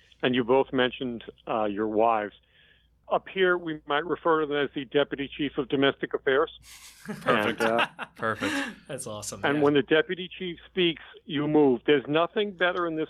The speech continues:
Speaker 1: world than guys who think they're so tough, and the Deputy Chief of Domestic Affairs picks up the phone, right, and gives them the order, pick up the laundry, pick up the kids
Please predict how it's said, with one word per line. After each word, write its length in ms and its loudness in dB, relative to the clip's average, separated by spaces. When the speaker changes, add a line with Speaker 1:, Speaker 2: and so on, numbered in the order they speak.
Speaker 1:
world 340 0
than 120 -4
guys 320 2
who 100 -8
think 220 -4
they're 120 2
so 140 2
tough, 220 0
and 140 -2
the 80 0
Deputy 460 0
Chief 220 -2
of 80 -4
Domestic 480 2
Affairs 400 2
picks 200 0
up 160 0
the 160 2
phone, 360 4
right, 220 -2
and 220 -2
gives 160 2
them 140 2
the 140 2
order, 300 4
pick 300 -8
up 80 -2
the 180 -4
laundry, 680 2
pick 300 -6
up 200 0
the 80 -4
kids 520 2